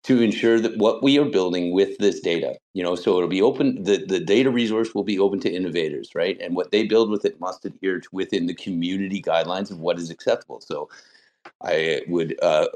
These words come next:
uh, I would suspect that our <laughs> communities,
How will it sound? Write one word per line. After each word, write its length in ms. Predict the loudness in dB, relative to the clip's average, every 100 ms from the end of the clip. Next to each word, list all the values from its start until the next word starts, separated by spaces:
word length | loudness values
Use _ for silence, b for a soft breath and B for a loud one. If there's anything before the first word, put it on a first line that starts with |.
| -4 -4
uh, 60 | -4 -2
I 60 | -2
would 260 | -2 -2 -4
suspect 600 | -6 -2 -2 2 0 2
that 100 | 2
our 120 | 0
<laughs> 0 |
communities, 600 | 0 0 2 0 -2 -2